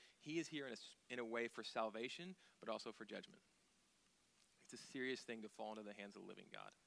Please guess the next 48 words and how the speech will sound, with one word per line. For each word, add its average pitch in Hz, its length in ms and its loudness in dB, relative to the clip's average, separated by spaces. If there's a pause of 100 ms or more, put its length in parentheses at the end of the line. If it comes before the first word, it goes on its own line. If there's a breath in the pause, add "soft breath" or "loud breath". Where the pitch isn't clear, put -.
(1000 soft breath)
Um, 104 260 0 (580)
may 131 280 4
he 127 200 2
sanctify 110 560 0
us. 107 160 -2
May 117 220 -2
he 120 160 -4
convict 110 540 -6
us. 95 160 -4 (580 soft breath)
May 110 140 -2
he 117 100 -2
be 107 180 -4
exalted. 101 540 -2
May 110 120 0
he 110 140 -2
empower 104 420 4
us 98 120 -2
to 98 100 -14
be 107 120 -4
on 95 160 -6
mission. 92 260 -6
So 143 160 6
that's 165 220 12
that. 147 280 12 (400 loud breath)
Um, 147 300 12 (300)
what 214 260 12
it 196 120 12
is, 170 280 12
this 202 320 10
to 190 60 4
me 175 140 12
is 165 80 10
the 170 60 4
most 156 220 10
exciting 151 420 10
point, 170 300 8
and 143 120 4
then 151 140 10
we'll 147 120 6
get 147 180 10
to - 100 0
just 143 220 0
some 123 160 0
brief 139 240 2
application 127 580 8
at 120 80 -2
the 117 160 4
end. 113 200 4